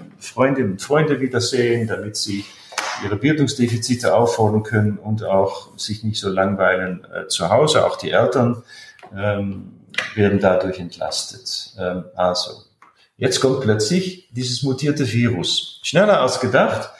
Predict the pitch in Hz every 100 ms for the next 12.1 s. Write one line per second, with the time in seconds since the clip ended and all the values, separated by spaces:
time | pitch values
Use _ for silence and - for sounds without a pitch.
0 | - 117 135 - 110 110 - - 135 226
1 | - - - 139 - - 123 120 120 -
2 | - - - 110 131 131 - - - -
3 | - - - - _ 120 120 117 113 113
4 | 110 110 - - 104 110 107 104 101 -
5 | - - - - - - - - - -
6 | - _ _ - - - 117 117 113 -
7 | - 104 104 98 - - _ _ - 123
8 | 120 104 160 - - 143 - 127 120 117
9 | 113 110 110 113 104 110 170 180 104 -
10 | - - 98 _ - 104 107 107 110 -
11 | _ 113 117 135 208 - - 165 220 233